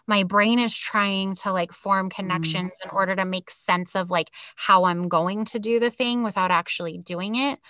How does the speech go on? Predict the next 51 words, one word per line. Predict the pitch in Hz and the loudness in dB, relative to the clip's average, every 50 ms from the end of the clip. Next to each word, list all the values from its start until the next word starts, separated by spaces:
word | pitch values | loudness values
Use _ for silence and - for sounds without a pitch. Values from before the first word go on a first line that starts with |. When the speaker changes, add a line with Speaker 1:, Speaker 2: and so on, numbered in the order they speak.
| - - - _ _ - | -20 -20 -20 _ _ -10
Speaker 1:
Do | - 196 | -4 0
you | 214 254 269 | 2 4 4
Speaker 2:
Mm-hmm. | |
Speaker 1:
notice | 254 - 202 208 214 220 220 - | 4 4 6 6 4 4 2 0
that | 233 - - 220 | -2 -2 0 0
you | 220 220 | -2 0
do | 208 214 214 | 2 4 6
that, | 220 220 226 - - | 6 6 6 6 4
or | 190 185 | 2 2
is | 180 175 - | 2 2 2
that | 185 170 170 - | 2 0 0 0
just | - 175 - - 180 | -4 -8 -8 -6 -6
my | 175 160 160 165 | -4 -4 -4 -6
crazy | - - 160 165 175 185 190 - - 202 | -6 -8 -8 -8 -8 -8 -10 -8 -8 -8
A | |
D | 202 - - | -8 -8 -10
H | - - - | -10 -12 -12
D | - - | -12 -10
brain? | 214 - - 208 208 196 - _ _ _ _ _ _ _ _ _ - | -10 -10 -10 -10 -12 -14 -14 _ _ _ _ _ _ _ _ _ -10
Speaker 2:
I | 208 208 202 | -6 -6 -4
think | 202 240 240 247 240 | 0 2 2 4 4
I | 226 | 4
know | 220 220 214 | 4 4 4
what | 196 | 2
you're | 175 190 | 0 -2
talking | - 190 190 185 190 190 | -2 0 0 2 2 0
about. | 175 165 165 165 151 - - | 0 2 2 2 2 0 2
Can | - 214 208 | 2 4 4
you | 208 214 220 208 | 6 4 4 2
be | 190 196 214 208 | 2 2 2 2
a | 170 175 | 2 2
little | 190 196 190 190 | 2 2 2 2
bit | 196 147 | 0 0
more | 175 180 175 175 | -2 -2 -4 -6
specific? | 175 - - 175 165 - - - - - - 190 175 180 - - 151 143 147 - - - | -8 -10 -10 -10 -10 -10 -12 -18 -14 -8 -6 -6 -6 -6 -6 -8 -8 -8 -8 -10 -8 -6
I | 180 | -4
wanna | 185 185 185 | -2 0 2
make | 285 277 269 262 | 6 6 6 6
Speaker 1:
So, | 262 | 6
Speaker 2:
sure | 262 254 | 4 4
I | 247 | 4
know. | 247 247 247 247 254 208 - | 4 6 6 4 4 2 -2
Speaker 1:
like, | - - - - - - - - - - - - - | -8 -10 -12 -12 -12 -12 -14 -12 -12 -12 -14 -14 -12
so | - - - 285 269 262 254 | -10 -4 2 4 4 4 4
for | - 262 247 | 2 0 0
example, | 240 - - - 226 214 214 208 185 208 202 202 190 190 185 180 | 0 -2 -6 -8 -4 -4 -2 -2 0 2 2 4 4 4 2 2
like, | 185 185 185 185 185 - - - | 2 2 2 2 0 -2 -6 -4
if | 196 196 196 185 - - _ - | 0 0 0 -2 -4 -8 _ 0
I | - 208 202 202 214 220 226 | 4 6 6 6 6 4 2
know | 220 220 208 202 202 202 196 196 196 202 196 180 | 0 2 2 4 4 6 6 6 4 4 2 4
that | 190 180 180 180 180 180 180 180 180 170 - | 6 6 8 10 10 10 8 6 4 2 -2